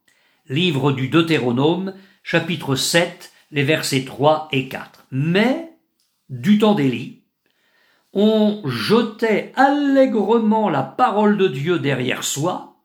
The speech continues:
et on laissait libre cours à ses désirs, à ses passions,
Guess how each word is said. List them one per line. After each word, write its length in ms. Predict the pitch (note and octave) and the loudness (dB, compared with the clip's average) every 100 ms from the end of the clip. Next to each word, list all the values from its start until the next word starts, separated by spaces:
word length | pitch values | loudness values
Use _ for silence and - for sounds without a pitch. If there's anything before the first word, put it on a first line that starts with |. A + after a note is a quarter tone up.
| _ _ _ _ _ _ | _ _ _ _ _ _
et 100 | A#3 | 2
on 120 | C4 A#3 | 4 6
laissait 800 | F#3+ - - E3 F#3+ A3+ C4 _ _ - | 4 2 0 0 0 -4 -10 _ _ -6
libre 600 | D#3+ G#3+ C4+ G3 E3+ F3 | -2 2 2 2 2 0
cours 600 | D3 C3 A#2+ G2 F2 - - - _ - | 0 -2 -2 -14 -16 -20 -20 -20 _ -2
à 100 | E3+ | 0
ses 220 | - E3+ | 2 2
désirs, 760 | D3 D#3 - C3+ C3+ D3 E3+ | 2 2 0 -2 -2 -2 0
à 80 | E3+ | 0
ses 260 | - D#3 D3 | 0 -2 -2
passions, 880 | D3 - A2+ B2 C3 D3 E3+ F3 | -6 -4 -6 -4 -4 -4 -6 -10